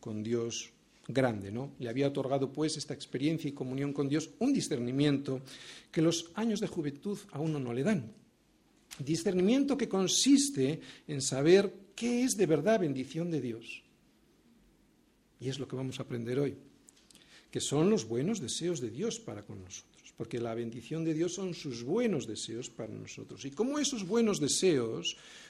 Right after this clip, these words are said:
Dios los transforma, porque son buenos deseos que salen de la voz de Dios. Y ya sabemos que la voz de Dios produce cosas. Hágase, ¿no? Son los buenos deseos de Dios que transforma en beneficios para que podamos cumplir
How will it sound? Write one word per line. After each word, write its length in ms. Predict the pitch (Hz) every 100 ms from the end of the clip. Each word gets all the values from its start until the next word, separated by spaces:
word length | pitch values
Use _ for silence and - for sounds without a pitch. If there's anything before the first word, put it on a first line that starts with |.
| -
Dios 300 | 151 247 285
los 180 | 269 -
transforma, 760 | 180 165 - 214 175 135 175 -
porque 220 | 139 135
son 260 | - 185 185
buenos 240 | 196 185
deseos 320 | 165 - 180
que 100 | -
salen 300 | - 165 165
de 120 | 131
la 160 | 120 120
voz 440 | 110 123 165 -
de 100 | 110
Dios. 300 | 127 - -
Y 40 | 139
ya 100 | 135
sabemos 320 | 156 147 151
que 100 | 156
la 120 | 135
voz 220 | 131 147
de 100 | 143
Dios 280 | 131 143 -
produce 460 | - 131 123 - 110
cosas. 540 | 160 185 - - - -
Hágase, 800 | - 160 160 156 - 214 330 - -
¿no? 120 | 226 - - - - -
Son 260 | - 233 254
los 180 | 175
buenos 420 | 180 330 285 196 143
deseos 440 | 127 - 151 127
de 140 | 120
Dios 380 | 113 110 113 -
que 120 | -
transforma 840 | - 131 135 139 247 262 254 233 - - - -
en 280 | 175 160
beneficios 880 | 139 143 139 139 262 127 - 110 113
para 220 | - 117 117
que 80 |
podamos 380 | 117 127 185 214
cumplir 640 | - 190 180 226 220 147